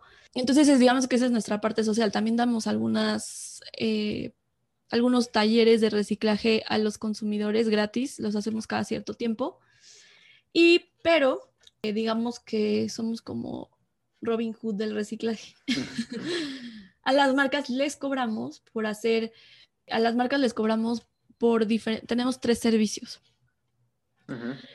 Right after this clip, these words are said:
Speaker 1: Uno es el que les platicaba de conectar a los centros de acopio, como lo hicimos con Modelo en Acapulco, por ejemplo.
Speaker 2: Ujú.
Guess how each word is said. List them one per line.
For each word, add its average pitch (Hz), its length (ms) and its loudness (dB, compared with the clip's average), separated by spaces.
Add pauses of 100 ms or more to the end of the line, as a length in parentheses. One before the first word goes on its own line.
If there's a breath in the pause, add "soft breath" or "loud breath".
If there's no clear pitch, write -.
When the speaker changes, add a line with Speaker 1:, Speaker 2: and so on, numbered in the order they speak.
(240 loud breath)
Speaker 1:
Uno 330 460 6
es - 580 0
el 240 160 2
que - 80 0
les 220 140 4
platicaba 226 560 2
de 226 100 2
conectar 220 400 -2
a 233 60 0
los 220 160 -2
centros 220 260 -6
de 214 80 -2
acopio, 214 720 -4 (360)
como 220 260 -4
lo 214 140 0
hicimos 220 360 -4
con 226 160 -8
Modelo 226 420 0
en 214 120 -2
Acapulco, 226 540 -2
por 247 120 -4
ejemplo. 226 440 -6
Speaker 2:
Ujú. 185 520 -10